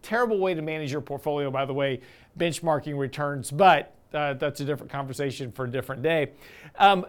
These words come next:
here's a couple of things to think about. Now, we had a very, very strong rally into the end of the year. We had nine straight weeks of advances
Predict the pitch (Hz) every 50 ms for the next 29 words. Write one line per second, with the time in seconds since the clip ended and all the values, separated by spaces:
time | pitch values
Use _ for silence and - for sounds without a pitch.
0 | - - - 170 233 254 254 208 - 247 214 202 202 - 208 202 190 180 - -
1 | 175 156 - 175 170 156 170 160 151 143 135 131 - 160 160 160 151 160 151 175
2 | 196 175 165 139 135 143 185 208 240 269 269 247 254 240 226 - - 226 220 208
3 | 202 180 180 175 175 175 175 175 175 170 165 - 170 180 190 180 180 175 160 165
4 | 170 160 165 156 147 143 143 143 135 131 139 139 139 127 127 135 147 160 175 190
5 | 196 208 214 226 226 220 190 - - - - 190 190 196 190 180 185 170 160 170
6 | 170 170 165 139 - - 131 127 135 139 131 123 151 151 156 160 156 139 - 151
7 | 139 131 127 117 -